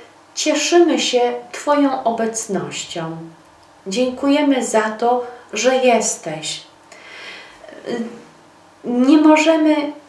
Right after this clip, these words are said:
wyrazić naszej radości, e, właśnie z tego faktu, że Ty jesteś między nami i jesteś dla nas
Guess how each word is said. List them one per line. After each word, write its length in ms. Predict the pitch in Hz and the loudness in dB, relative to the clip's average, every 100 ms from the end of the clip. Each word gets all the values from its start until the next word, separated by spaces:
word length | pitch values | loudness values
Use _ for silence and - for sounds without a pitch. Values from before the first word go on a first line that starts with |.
| - | -14
wyrazić 840 | 220 240 254 262 311 233 220 - 214 | 2 6 6 6 4 2 -2 -6 -2
naszej 520 | 214 214 220 208 208 | -2 0 0 0 0
radości, 1000 | 208 208 233 294 294 - - 214 196 190 - - - - - | 0 2 4 4 2 -4 -4 -2 -2 -4 -12 -20 -20 -12 -4
e, 320 | 214 208 202 | 0 0 -2
właśnie 500 | 208 254 262 269 269 | -2 0 0 0 -4
z 120 | - | -2
tego 300 | 302 302 262 | -2 0 0
faktu, 640 | 262 - 277 277 - 277 | 0 0 0 0 -2 -2
że 160 | 269 254 | 0 -2
Ty 160 | - 330 | 0 2
jesteś 560 | 320 302 - 262 285 | 2 0 -2 -2 0
między 480 | 262 254 247 247 247 | -2 -2 -2 0 0
nami 520 | 233 202 170 151 160 165 - - - - - - - - | 0 -2 -2 -6 -10 -12 -18 -20 -20 -20 -20 -20 -20 -10
i 380 | 254 269 285 277 - - | -2 2 4 4 2 -4
jesteś 480 | 285 302 - 320 - | -2 0 0 -2 0
dla 240 | 277 277 | 2 2
nas 380 | 285 294 294 | 2 -2 -6